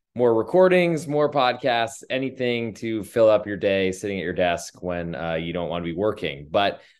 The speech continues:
um, I'm gonna go through each game on this card for Monday, June fifth. Um, like I said, a promo code's coming, as well as a contest to talk to you about, um,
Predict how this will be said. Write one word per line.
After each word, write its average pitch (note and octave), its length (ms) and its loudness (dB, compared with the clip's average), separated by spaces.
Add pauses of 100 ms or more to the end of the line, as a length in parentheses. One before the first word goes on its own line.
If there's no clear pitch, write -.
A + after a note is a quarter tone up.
(120)
um, G#2 240 0
I'm G2+ 80 -10
gonna B2 160 0
go C3+ 160 4
through C3+ 240 -4
each D#3 420 -8
game C#3+ 300 0
on C3+ 160 0
this C3 220 -4
card B2+ 420 4
for B2 160 -6
Monday, A#2+ 480 0
June A#2 260 -6
fifth. C3+ 640 2
Um, G2+ 540 -2
like G2+ 160 -2
I G#2 80 2
said, G2+ 320 0
a F2+ 40 -6
promo G#2 300 -2
code's G2 240 -2
coming, C3 420 0
as F#2+ 140 -6
well G2+ 220 2
as F#2 80 -4
a F2 60 -10
contest G2+ 500 -4
to - 60 -18
talk F#2+ 260 -4
to G2 80 -12
you G2 80 -4
about, F2+ 440 0 (340)
um, E2+ 680 -4